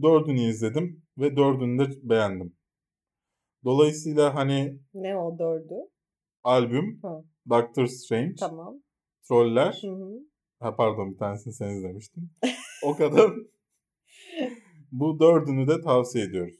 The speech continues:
Speaker 2: Evet.
Speaker 1: Trolleri biraz daha az tavsiye ediyoruz.
Speaker 2: Ben izlemedim ama animasyon niye daha az tavsiye ediyorsun? Ne güzel.
Speaker 1: Albümü
Speaker 2: <laughs>
Speaker 1: söyleyeceğim. Albümü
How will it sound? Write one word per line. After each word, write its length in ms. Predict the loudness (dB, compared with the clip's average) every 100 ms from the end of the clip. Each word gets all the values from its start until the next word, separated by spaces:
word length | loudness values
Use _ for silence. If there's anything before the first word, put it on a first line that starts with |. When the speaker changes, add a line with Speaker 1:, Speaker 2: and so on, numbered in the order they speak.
| _
Speaker 2:
Evet. 260 | -14 -14 -16 _ _ _ _ _ _ _
Speaker 1:
Trolleri 480 | 0 2 4 4 2
biraz 320 | 4 4 4
daha 140 | 4 6
az 280 | 6 2
tavsiye 400 | -2 -2 -2 -4
ediyoruz. 340 | -2 -2 -2 -6 _ _ _ _ _ _ _
Speaker 2:
Ben 140 | -2
izlemedim 500 | -2 -2 -2 -2 -2
ama 160 | -2 -2
animasyon 680 | -2 0 0 -2 -2 -4 -2
niye 180 | -2
daha 260 | -2 -2 -2
az 160 | -2 -2
tavsiye 460 | -4 -4 -10 -12
ediyorsun? 420 | -10 -12 -14 _
Ne 180 | -10 -8
güzel. 380 | -6 -6 -6 -10 _ _ _ _ _
Speaker 1:
Albümü 680 | 4 4 2 0 0 -2 -6 _ _ _ _
Speaker 2:
<laughs> 360 | -12 -10 -14 -2
Speaker 1:
söyleyeceğim. 560 | 0 2 0 -2 -2 -6 _
Albümü 680 | 2 2 0 0 -2 -4